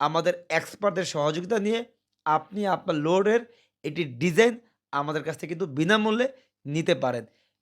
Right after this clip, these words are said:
যাতে করে আপনি একটি ধারণা পেয়ে যান এই সোলার সিস্টেম সম্পর্কে। আগামী গরমের প্রস্তুতি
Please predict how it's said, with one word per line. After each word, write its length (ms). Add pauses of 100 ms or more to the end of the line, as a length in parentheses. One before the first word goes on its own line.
যাতে 200
করে 180
আপনি 160
একটি 200
ধারণা 260 (220)
পেয়ে 300
যান 160 (520)
এই 160
সোলার 260
সিস্টেম 280
সম্পর্কে। 400 (360)
আগামী 340 (120)
গরমের 340 (100)
প্রস্তুতি 460